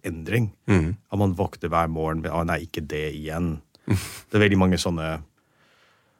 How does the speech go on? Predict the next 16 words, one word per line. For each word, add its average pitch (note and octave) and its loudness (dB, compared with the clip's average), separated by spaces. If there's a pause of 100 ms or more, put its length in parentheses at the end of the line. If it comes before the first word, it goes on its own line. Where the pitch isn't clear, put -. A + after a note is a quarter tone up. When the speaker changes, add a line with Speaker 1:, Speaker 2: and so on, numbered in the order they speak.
(160)
Speaker 1:
Death G2 2
to F#2+ 2
twenty F2 0
twenty E2+ 0 (560)
meme-saker E2 -2
Speaker 2:
Ja. G#2+ 8 (220)
Speaker 1:
som F2 0 (720)
var F2 -2
litt E2 -8
sånn, G2 4
da. F#2 2 (240)
Hvis G#2+ -4
man F2+ 2
klarer E2 0
å D#2 -8
tenke D#2 -8